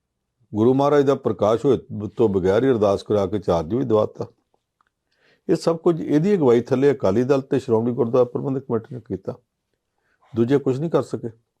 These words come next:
ਹੁਣ ਤਰਨਤਾਰਨ ਦੀ ਚੋਣ 'ਚ ਇਹਦਾ ਦਲ ਉੱਭਰਿਆ, ਦੂਜੇ ਵਿਹਦੇ ਰਹਿ ਗਏ। ਉਹਨਾਂ ਨੂੰ ਬੈਠ ਕੇ ਠੰਡਾ ਪਾਣੀ ਪੀ ਕੇ ਸੋਚਣਾ ਚਾਹੀਦਾ ਕਿ ਸਾਡੇ ਤੋਂ ਗਲਤੀਆਂ ਕਿੱਥੇ ਰਹੀਆਂ। ਮੈਂ ਉਦੋਂ ਬਾਅਦ ਕੁਛ ਨਹੀਂ ਕਹਿੰਦਾ।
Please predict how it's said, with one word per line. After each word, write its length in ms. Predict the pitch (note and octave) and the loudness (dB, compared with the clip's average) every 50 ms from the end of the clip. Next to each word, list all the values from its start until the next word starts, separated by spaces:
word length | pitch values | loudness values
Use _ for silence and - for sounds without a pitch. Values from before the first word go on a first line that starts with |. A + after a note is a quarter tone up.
| _ _ _ _ _ _ _ _ _ _ - | _ _ _ _ _ _ _ _ _ _ -6
ਹੁਣ 100 | D3+ E3+ | -6 -6
ਤਰਨਤਾਰਨ 640 | - _ F#3 A#2+ C3+ D#3 D#3+ D#3 - E3 E3 E3 D#3+ | -6 _ -2 -2 -2 -2 -4 -2 0 0 0 0 0
ਦੀ 100 | D#3+ D#3 | -2 -4
ਚੋਣ 320 | C#3 - - G2+ G#2 A#2 A2 | -4 -2 -4 -4 -4 -4 -6
'ਚ 80 | - | -8
ਇਹਦਾ 300 | - - B2 B2 B2 A#2+ | -8 -6 -4 0 0 0
ਦਲ 240 | G2+ D#2+ F2+ F2+ - - | 0 -2 -6 -8 -8 -6
ਉੱਭਰਿਆ, 400 | - G#2 D#2 D2+ D#2+ - - - _ _ _ _ _ _ _ _ _ _ _ _ _ _ _ _ _ _ _ | -8 -8 -6 -6 -8 -10 -10 -12 _ _ _ _ _ _ _ _ _ _ _ _ _ _ _ _ _ _ _
ਦੂਜੇ 260 | - G2+ G2 A#2 A2 | -8 -4 0 0 2
ਵਿਹਦੇ 260 | F#2+ G#2+ B2+ C#3+ C#3+ | 2 0 0 -2 -2
ਰਹਿ 120 | C3 C3 B2 | -2 -4 -6
ਗਏ। 140 | A#2 A2 G2+ - _ _ _ _ _ _ _ _ _ _ _ _ _ _ _ _ _ _ _ _ _ _ _ | -8 -12 -14 -18 _ _ _ _ _ _ _ _ _ _ _ _ _ _ _ _ _ _ _ _ _ _ _
ਉਹਨਾਂ 240 | - G#2 A#2 C3 C3 | -2 -2 0 0 0
ਨੂੰ 160 | B2 A2 E2 | 0 0 0
ਬੈਠ 240 | E2+ F2+ F2 E2+ - | 0 0 0 0 -4
ਕੇ 360 | _ _ A2+ G2+ D#2+ D#2 G2 - _ _ _ _ _ _ _ _ _ _ _ _ _ _ _ _ _ | _ _ 0 0 0 0 -6 -12 _ _ _ _ _ _ _ _ _ _ _ _ _ _ _ _ _
ਠੰਡਾ 260 | - G#2 G#2 A2 A#2 A2+ | -8 -6 -2 0 0 -2
ਪਾਣੀ 260 | A2+ - F#2+ F#2+ F#2+ | 0 -2 -4 -4 -4
ਪੀ 200 | F2+ - F2+ E2+ | -4 -6 -8 -4
ਕੇ 120 | - F#2+ | -4 -6
ਸੋਚਣਾ 400 | - - - E2 - _ F2 F2 | -6 -6 -8 -10 -8 _ -10 -10
ਚਾਹੀਦਾ 280 | D#2+ - F2+ F2+ F#2+ F2+ | -6 -6 -6 -4 -4 -6
ਕਿ 140 | - - F2+ | -6 -8 -10
ਸਾਡੇ 240 | - - F#2+ D#2+ - | -10 -12 -14 -12 -12
ਤੋਂ 80 | - G#2 | -12 -8
ਗਲਤੀਆਂ 400 | F2 F2 E2 - _ F2 F2 E2+ | -8 -8 -8 -10 _ -12 -12 -10
ਕਿੱਥੇ 340 | - - G2 - - - E2+ | -10 -12 -12 -10 -10 -12 -12
ਰਹੀਆਂ। 220 | D#2 D#2 D#2 D2+ - _ _ _ _ _ _ _ _ _ _ _ _ _ _ _ _ - | -10 -12 -16 -18 -20 _ _ _ _ _ _ _ _ _ _ _ _ _ _ _ _ -2
ਮੈਂ 140 | G2 G#2+ A2+ | 0 2 2
ਉਦੋਂ 140 | A2 B2 A#2 | 2 2 0
ਬਾਅਦ 180 | A#2+ A#2+ A2+ | 0 -2 -2
ਕੁਛ 300 | - - - G#2 - - | -6 -6 -8 -8 -6 -4
ਨਹੀਂ 120 | A2 G2+ - | -6 -6 -6
ਕਹਿੰਦਾ। 260 | - D2+ D2 C#2 | -6 -10 -10 -10